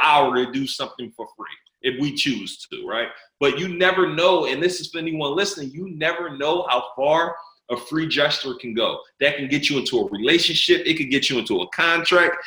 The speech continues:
It could get you into a room. It could just literally bless you uh, beyond measure. So I want you guys to don't, don't miss that, uh, gem right there. <laughs> So for you, Coriel, any favorite books? Any, like, books that are must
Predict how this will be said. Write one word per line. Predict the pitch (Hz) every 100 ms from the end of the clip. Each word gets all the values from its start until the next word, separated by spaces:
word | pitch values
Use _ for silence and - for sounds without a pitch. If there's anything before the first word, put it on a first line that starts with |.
| -
It | 160
could | 156 143
get | 151 160
you | 143
into | 127 - 120
a | 98 98
room. | 139 190 185 180 - - -
It | 165
could | 180 156
just | 160 113
literally | 170 175 139 123
bless | 98 127 156 151 -
you | 139 127 123 _ _ 113
uh, | 123 117 107
beyond | 117 131 131 107
measure. | 117 117 - 80
So | - 104 98 - 117
I |
want | 135 139
you | 131
guys | 131 107
to | 107 101 _
don't, | 110 147 170 -
don't | 110 139
miss | 156 156
that, | 139 120 -
uh, | 117 113
gem | 131 147 117
right | 95 87
there. | 92 87 - - -
<laughs> | - - - - _ _ _ _ _ _ _ _ _ -
So | - 139 -
for | 147
you, | 170 160
Coriel, | 165 147 139
any | 147 170 165
favorite | 160 175 160 143 107
books? | 160 - - - 135
Any, | 147 151
like, | 143 131 104 -
books | 143 143 139
that | 123 -
are | 113 107
must | 110 135 131 -